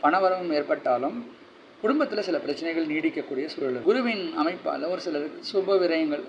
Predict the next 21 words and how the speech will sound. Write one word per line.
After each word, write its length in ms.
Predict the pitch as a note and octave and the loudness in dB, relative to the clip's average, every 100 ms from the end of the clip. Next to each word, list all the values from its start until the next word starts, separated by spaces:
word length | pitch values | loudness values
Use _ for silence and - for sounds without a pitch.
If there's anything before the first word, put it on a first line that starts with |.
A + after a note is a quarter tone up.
| - | -8
அதாவது 240 | D#3 D#3 E3 | -6 -6 0
படிப்புக்கோ 500 | D3 D#3+ D#3 C3+ C#3+ C#3 - - - - - | 0 0 -2 -6 -4 -6 -8 -18 -20 -16 -4
ஒரு 120 | D3 C#3 C3+ | -2 0 -2
திருமணத்துக்காக 580 | F#3+ F#3+ D#3+ C#3 C3 D#3+ | -2 0 -2 0 0 0
செலவு 180 | D3+ D3+ D3+ | 0 -2 -2
பண்ணக்கூடிய 340 | C#3+ C#3 C3 B2+ | -4 -2 -4 -4
சூழல் 220 | C#3+ C3 | -2 -2
இருக்கு. 160 | B2+ C3 | 0 4
குருவின் 300 | G3 G#3+ E3+ D#3 | 4 4 0 0
நேர்பார்வை 580 | G3 F#3+ D#3 C#3 B2+ D#3+ E3 | 0 0 2 2 0 -4 -2
இரண்டாம் 320 | D#3+ F3 F3+ | -2 -2 -2
இடத்துல 240 | D3 C#3 C#3 | -2 -4 -4
விழுறதால 500 | C#3 C3 C3 C3 G2 G2 - - - - - - G3 | -2 -2 -2 -2 -2 -6 -14 -20 -20 -20 -20 -8 -4
ஒரு 100 | F#3+ | -2
சிலருக்கு 400 | G3 D#3+ D#3 A#3 C4+ - - - - - - | 0 0 -2 -6 -10 -12 -16 -20 -20 -20 -10
சொல்லி 220 | - G#3+ A#3 | -2 0 0
கொடுத்து 240 | - F3+ G3 E3+ | 0 0 0 0
பிழைக்கக்கூடிய 480 | E3+ E3+ E3+ D#3 D3 | 0 0 -2 0 2
யோகம்லாம் 500 | D3 D3 C#3 C#3+ D#3+ C3 | 2 0 -2 -2 -2 -4
இருக்கும். 220 | - - - - - - | -8 -16 -20 -20 -12 0
குருவின் 320 | F3 G3 E3+ | 6 6 4